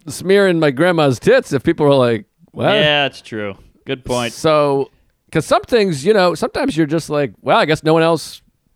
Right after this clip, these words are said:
Speaker 1: thinks that."
Speaker 2: Yeah, yeah, and if they don't think it, they're not gonna laugh at it, so
Speaker 1: But
Speaker 2: it's a,
Speaker 1: this is
Speaker 2: kind of a shame.
Speaker 1: this is another great thing about podcasts now is that thought can live here instead
Speaker 2: Yes.
Speaker 1: of in stand-up.
Speaker 2: Yes,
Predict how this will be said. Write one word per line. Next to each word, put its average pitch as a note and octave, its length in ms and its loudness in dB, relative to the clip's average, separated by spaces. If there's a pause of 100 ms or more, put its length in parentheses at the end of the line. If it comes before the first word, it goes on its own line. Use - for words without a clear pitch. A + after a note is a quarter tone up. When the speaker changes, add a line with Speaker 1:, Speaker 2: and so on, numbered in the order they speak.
(120)
Speaker 1:
thinks A#3 240 0
that." F2+ 240 -16 (340)
Speaker 2:
Yeah, D#3 460 0 (200)
yeah, C3 220 -2
and B2+ 80 -4
if A2+ 80 -8
they C#3 140 -4
don't C3 180 -8
think D3+ 200 -4
it, A#2+ 120 -4
they're A#2 80 -8
not B2 140 -6
gonna A2+ 160 -6
laugh C3 340 -2
at F#2+ 200 -6
it, G2 180 -12
so G2 460 -10 (680)
Speaker 1:
But - 160 -4 (120)
Speaker 2:
it's - 100 -20
a, C3 40 -12
Speaker 1:
this A3+ 200 -2
is E4 60 -8
Speaker 2:
kind E3+ 120 -6
of C#3+ 60 -8
a B2+ 60 -8
shame. C3 420 -10 (260)
Speaker 1:
this G#3+ 160 -2
is B3+ 60 -12
another A3 180 2
great F3 140 2
thing F3 100 -2
about D3 180 -2
podcasts D#3+ 680 -2
now A2+ 460 -6
is D3 580 0 (480)
that D3+ 400 -2
thought G#3 480 -2
can D#3 100 0
live D#3 320 4
here B2+ 460 -2 (280)
instead E3 380 2
Speaker 2:
Yes. C#3 240 2
Speaker 1:
of - 60 -8
in C#3 100 0
stand-up. F#3 560 -2 (580)
Speaker 2:
Yes, - 680 -4